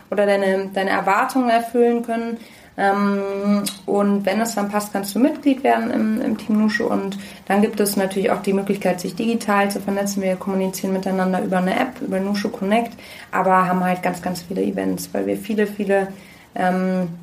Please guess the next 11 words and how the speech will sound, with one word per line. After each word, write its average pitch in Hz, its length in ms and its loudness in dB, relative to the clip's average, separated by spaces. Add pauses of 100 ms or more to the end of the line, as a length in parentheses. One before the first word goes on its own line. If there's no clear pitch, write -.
(240)
ja, 196 180 4
Happenings 220 500 2
anbieten 240 640 2
wollen, 214 240 2
viele 214 200 -4
gemeinsame 202 420 2
Erlebnisse 233 600 0
ermöglichen 214 640 0
wollen, 196 400 4
weil 185 320 2
wir 185 220 2